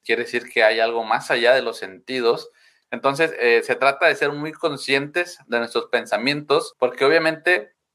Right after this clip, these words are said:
desde mi punto de vista, me queda claro que todas las acciones que llevamos a cabo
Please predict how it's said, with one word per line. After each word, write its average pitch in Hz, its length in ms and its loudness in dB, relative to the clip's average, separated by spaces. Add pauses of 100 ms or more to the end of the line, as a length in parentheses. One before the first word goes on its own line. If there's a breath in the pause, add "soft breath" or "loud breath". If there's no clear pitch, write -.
(140)
desde 107 280 -2
mi 107 60 -10
punto 139 240 0
de 131 80 6
vista, 127 540 0 (320)
me 101 260 -8
queda 139 220 4
claro 139 260 6
que 120 120 -6
todas 165 360 4
las 147 160 -4
acciones 135 480 -2
que 117 140 -4
llevamos 117 320 2
a - 100 -10
cabo 127 480 2